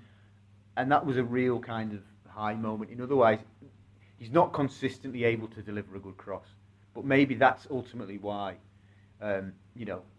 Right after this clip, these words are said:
we were able to get him for sixty grand, because, 'cause the s-, other people went, "Well, he's not good enough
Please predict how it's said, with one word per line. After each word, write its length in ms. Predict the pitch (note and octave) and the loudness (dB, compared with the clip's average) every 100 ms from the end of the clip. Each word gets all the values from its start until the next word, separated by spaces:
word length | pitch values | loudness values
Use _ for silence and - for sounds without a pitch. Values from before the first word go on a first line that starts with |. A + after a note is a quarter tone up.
| G2+ | -8
we 140 | A#2 | -4
were 140 | A2+ A2+ | 2 4
able 220 | A2+ A2 | 4 0
to 120 | A2 | -6
get 140 | A2 G#2+ | -6 -6
him 100 | A2+ | -8
for 100 | A2+ | -16
sixty 320 | A#2 - A#2+ | -20 -18 -10
grand, 240 | A2+ G2 E2 - - - - | -8 -8 -12 -20 -20 -20 -20
because, 220 | G2+ - - - | -20 -20 -20 -18
'cause 160 | - A2+ | -14 -14
the 100 | G#2+ | -16
s-, 120 | - - | -16 -8
other 160 | C3+ C3+ | -2 -2
people 380 | B2+ A2+ A2+ G#2+ | -2 -8 -6 -4
went, 260 | G#2 G2 - - - _ _ _ - - - G2 | -4 -4 -14 -20 -20 _ _ _ -20 -20 -20 -14
"Well, 140 | G#2 | -12
he's 80 | A2 | -10
not 160 | B2+ - | -10 -10
good 140 | G#2 | -12
enough 160 | G2+ | -14